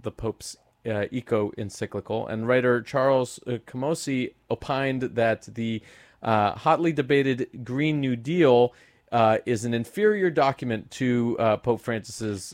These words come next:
um, Laudato Si, which calls for a cultural change more than the political one. Um, and there was a response from Professor Mark Silk, who argued that it's not an either or scenario in the political versus,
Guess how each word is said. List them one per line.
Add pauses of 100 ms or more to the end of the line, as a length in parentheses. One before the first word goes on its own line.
um,
Laudato
Si,
which
calls
for
a
cultural
change
more
than
the
political
one. (400)
Um,
and
there
was
a
response
from
Professor
Mark
Silk, (280)
who
argued
that
it's
not
an
either
or (240)
scenario
in
the
political
versus,